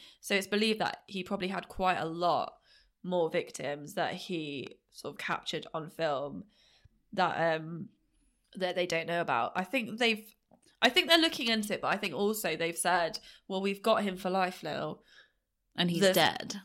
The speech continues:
Speaker 1: there's no p-, well, he's not, but, um, there's
Speaker 2: But
Speaker 1: no
Speaker 2: he's
Speaker 1: point
Speaker 2: gonna
Speaker 1: putting him on
Speaker 2: die.
Speaker 1: trial. Well, he's seventy-four now, and, um,
Speaker 2: He's
Speaker 1: they
Speaker 2: definitely
Speaker 1: no,
Speaker 2: gonna die.
Speaker 1: they no, no longer have the death penalty in New York, so he's not gonna be, although he was sentenced to death, he's not gonna be put to death.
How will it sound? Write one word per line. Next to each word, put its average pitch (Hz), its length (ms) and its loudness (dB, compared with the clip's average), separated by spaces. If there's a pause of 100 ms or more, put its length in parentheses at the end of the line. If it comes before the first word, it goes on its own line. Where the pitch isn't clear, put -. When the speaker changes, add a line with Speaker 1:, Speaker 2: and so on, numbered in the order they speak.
Speaker 1:
there's 196 200 -2
no 190 180 2
p-, 185 60 -10 (100)
well, 202 160 0
he's 185 180 -2
not, 175 480 2
but, 165 220 -2
um, 165 460 -2 (140)
there's 190 120 -4
Speaker 2:
But 175 80 2
Speaker 1:
no 190 60 2
Speaker 2:
he's 180 80 -2
Speaker 1:
point - 200 2
Speaker 2:
gonna - 80 -4
Speaker 1:
putting - 140 -2
him - 60 -2
on 170 80 -4
Speaker 2:
die. - 40 -8
Speaker 1:
trial. 180 260 0 (220)
Well, 240 100 -2
he's 247 220 0 (200)
seventy-four 240 760 0
now, 175 400 -4 (420)
and, 190 180 2
um, 185 440 0 (160)
Speaker 2:
He's 143 120 -6
Speaker 1:
they 190 120 2
Speaker 2:
definitely 185 220 -2
Speaker 1:
no, - 40 -10 (140)
Speaker 2:
gonna - 20 -6
die. - 360 -4 (360)
Speaker 1:
they 214 120 2
no, 220 320 2
no 214 160 2
longer 180 260 0
have 190 100 -8
the 185 80 -10
death 185 220 -4
penalty - 580 -4
in 180 120 -6
New 175 80 -2
York, 170 340 -4
so 165 200 -4
he's 185 240 -6
not 190 200 -4
gonna 170 160 -6
be, 165 400 -4 (720)
although 185 140 -2
he 180 100 -2
was 180 100 -6
sentenced - 340 -8
to - 60 -8
death, - 200 -8
he's - 160 -12
not - 120 -10
gonna - 120 -14
be - 100 -14
put - 220 -14
to - 80 -12
death. - 260 -6